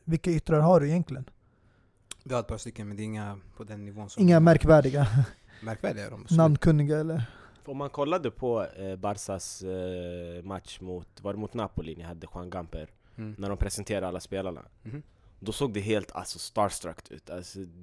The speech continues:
Speaker 3: det var världsklasspelare för varje position. Man såg att det var två högerbackar, två vänsterbackar, alltså, all-, inte vänsterbackar, men, eh,
Speaker 2: Vi har två,
Speaker 3: alltså,
Speaker 2: tre vänsterbackar till och med.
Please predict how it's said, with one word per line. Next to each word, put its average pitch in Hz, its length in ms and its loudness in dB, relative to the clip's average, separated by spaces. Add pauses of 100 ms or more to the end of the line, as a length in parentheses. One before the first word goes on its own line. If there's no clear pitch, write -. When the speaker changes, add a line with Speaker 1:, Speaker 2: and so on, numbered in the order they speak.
(180)
Speaker 3:
det 95 140 -20
var 101 100 -12
världsklasspelare 95 840 -6
för 82 80 -16
varje 90 180 -4
position. 90 480 -12
Man 85 100 -14
såg 85 280 -12
att - 100 -20
det - 80 -20
var 82 60 -14
två 95 320 -10
högerbackar, 87 640 -12
två 90 240 -14
vänsterbackar, 82 440 -16
alltså, 87 320 -12
all-, 85 260 -20
inte 98 200 -16
vänsterbackar, 82 420 -16
men, 90 180 -14
eh, - 40 -18 (440)
Speaker 2:
Vi 95 500 -10
har 139 60 -4
två, - 100 -4
Speaker 3:
alltså, 117 280 -4
Speaker 2:
tre 170 120 0
vänsterbackar 107 360 -10
till 98 100 -16
och 104 60 -18
med. 101 80 -20